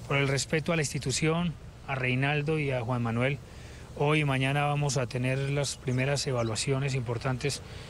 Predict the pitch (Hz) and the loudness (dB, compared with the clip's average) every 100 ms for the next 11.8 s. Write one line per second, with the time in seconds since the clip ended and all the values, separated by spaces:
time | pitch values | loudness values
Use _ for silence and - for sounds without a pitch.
0 | - - 143 135 131 127 135 170 180 143 | -8 0 4 4 4 4 4 2 2 2
1 | 151 135 135 - - - - - - 131 | 2 0 0 -2 -12 -16 -18 -12 -2 2
2 | 123 127 131 139 127 113 117 127 139 147 | 4 4 2 2 2 2 2 2 4 4
3 | 156 160 147 - - - - - 147 127 | 2 2 -2 -6 -18 -18 -18 -10 -6 -2
4 | 139 127 127 123 147 - 120 - 131 135 | 0 0 0 0 -2 -2 -4 -2 -2 0
5 | 139 139 139 143 139 127 135 139 143 143 | 0 2 2 0 0 0 2 4 4 4
6 | 139 135 139 135 - 131 120 127 127 120 | 4 2 0 -2 0 0 0 -2 -2 0
7 | 127 156 - - - - - - 135 127 | 0 -2 -4 -12 -14 -14 -14 -4 0 2
8 | - 120 113 117 117 - 131 131 127 131 | 2 2 2 2 0 0 2 2 2 0
9 | - 120 110 104 - - - - - 120 | 0 0 0 -2 -8 -16 -16 -10 -2 -2
10 | 110 123 123 131 127 127 120 123 123 123 | 2 2 2 2 2 0 -2 -2 0 2
11 | 127 127 120 123 120 110 139 139 | 2 2 0 0 0 0 0 -2